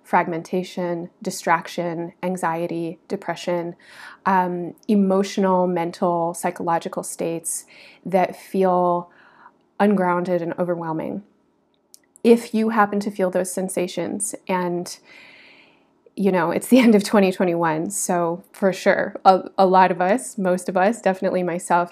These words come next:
e-, are experiencing big waves of those sensations. So when they come up for you, um,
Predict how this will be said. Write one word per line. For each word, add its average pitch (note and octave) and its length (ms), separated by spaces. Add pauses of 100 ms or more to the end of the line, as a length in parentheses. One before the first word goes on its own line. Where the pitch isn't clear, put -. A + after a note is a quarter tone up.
e-, - 200
are F3+ 180
experiencing G3 640
big F3 180
waves E3+ 400
of F3+ 80
those F3 220
sensations. F3+ 600
So F#3 140
when G3+ 240
they A3 140
come A3 220
up - 180
for G3 80
you, F#3 420 (560)
um, F#3 640